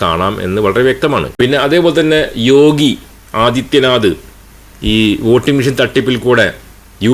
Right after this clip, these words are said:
പി ഭരിക്കുന്ന യോഗിയുടെ ഒരു തിട്ടൂരം വന്നിരിക്കുകയാണ്. ആരും തന്നെ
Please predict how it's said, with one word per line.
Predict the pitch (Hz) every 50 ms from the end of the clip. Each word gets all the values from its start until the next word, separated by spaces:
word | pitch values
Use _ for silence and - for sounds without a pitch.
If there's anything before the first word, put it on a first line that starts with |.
| 123
പി | 131 143 120
ഭരിക്കുന്ന | 127 131 131 117 123 123 120 120 117 107 98 104 110
യോഗിയുടെ | 110 117 120 120 131 131 131 131 - - 123
ഒരു | 120 127 127 -
തിട്ടൂരം | 139 131 - - - 175 170 170 170 160 156
വന്നിരിക്കുകയാണ്. | 143 131 127 117 113 98 104 92 80 73 - - - - - - - - - - 107 113
ആരും | 127 143 156 156 143 139
തന്നെ | 135 135 131 135 139